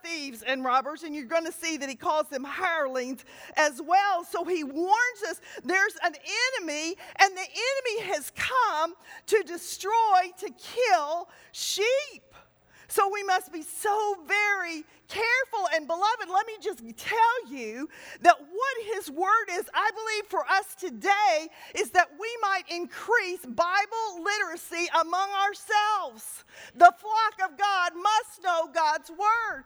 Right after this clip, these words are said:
This is what protects us from error when you and I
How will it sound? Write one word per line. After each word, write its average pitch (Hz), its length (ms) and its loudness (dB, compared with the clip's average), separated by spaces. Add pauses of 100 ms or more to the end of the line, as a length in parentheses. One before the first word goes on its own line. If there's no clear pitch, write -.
(220)
This 480 320 2
is 466 140 -6
what 381 280 2
protects 339 500 -6
us 330 220 0
from 330 240 -4 (100)
error 370 520 2 (180)
when 359 220 -2
you 453 340 0
and 415 100 -2
I 359 180 2